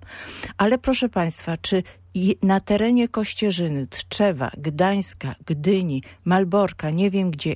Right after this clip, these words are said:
jedna lecznica nie powinna taki preparat mieć? I wtedy jedziemy nawet do najbliższego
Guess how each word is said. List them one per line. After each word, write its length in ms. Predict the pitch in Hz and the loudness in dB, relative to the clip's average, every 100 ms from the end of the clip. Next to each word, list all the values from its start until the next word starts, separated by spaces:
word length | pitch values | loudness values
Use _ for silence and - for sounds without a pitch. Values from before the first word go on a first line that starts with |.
| - | -4
jedna 460 | 151 170 208 226 208 | 0 0 2 2 2
lecznica 640 | 165 - 185 180 - 170 | 0 -2 -2 0 0 0
nie 200 | 170 160 | 2 0
powinna 640 | - 139 139 190 208 175 | 0 0 2 4 4 0
taki 360 | - 156 - - | -4 -8 -8 -6
preparat 720 | - - 156 165 135 - 151 | -6 0 0 2 -2 -2 0
mieć? 400 | 151 208 - - - - - - - | 0 0 -4 -20 -20 -16 -14 -4 -2
I 80 | |
wtedy 320 | - - 202 208 | 0 2 2 4
jedziemy 480 | 214 185 226 226 | 4 4 4 4
nawet 320 | 214 214 214 180 | 2 0 -2 0
do 160 | 202 | 2
najbliższego 800 | 202 202 180 196 - - 247 233 | 2 0 0 -2 -2 0 0 0